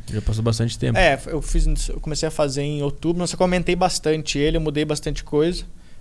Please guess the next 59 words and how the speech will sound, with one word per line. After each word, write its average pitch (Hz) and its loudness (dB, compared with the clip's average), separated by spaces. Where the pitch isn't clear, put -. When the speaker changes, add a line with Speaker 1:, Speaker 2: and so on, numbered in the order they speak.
Speaker 2:
Mas 175 2
eu 196 8
acho - 2
que 247 -2
sim, 220 2
porque 226 4
por, 226 -6
justamente 220 2
por 240 0
ser 233 2
uma 220 4
coisa 220 4
pessoal 202 4
minha, 165 0
assim. 123 -8
Eu - 0
acho - 0
que 196 -2
se, - -4
se - -2
é, 190 6
é, 156 4
sei 180 -2
lá, 165 8
tem 180 2
as 180 2
piadas 175 2
antigas 175 2
do 180 -2
meu 165 4
solo 165 4
que - -4
são 190 -2
sobre 180 0
coisas 170 0
aleatórias, 170 6
então 180 2
não 180 0
é, 180 0
não, 175 -2
eu 160 -4
não 180 0
sinto 180 -2
mais 175 4
a 175 2
tanta 170 4
vontade 165 2
de 165 -6
fazer, 156 2
então 165 -2
eu 175 0
não 185 0
entrego 175 2
com 180 -2
vontade, 156 2
é - 0
meio 151 0
que - -4
automático. 170 0